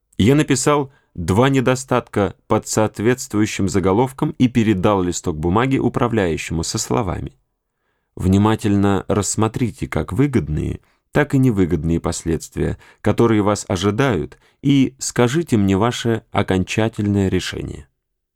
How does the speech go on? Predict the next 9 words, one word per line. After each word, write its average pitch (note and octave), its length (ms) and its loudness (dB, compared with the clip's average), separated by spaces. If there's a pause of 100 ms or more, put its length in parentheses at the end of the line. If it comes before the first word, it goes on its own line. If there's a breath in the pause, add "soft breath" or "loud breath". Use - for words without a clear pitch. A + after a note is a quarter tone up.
(720)
Я G2 220 0
получил G2 440 0
письмо B2 560 -4 (500)
на G2+ 200 2
следующий A2 720 0
день. F2+ 280 -2 (880)
В F2 120 0
нем D#3+ 240 4
сообщалось, - 800 -4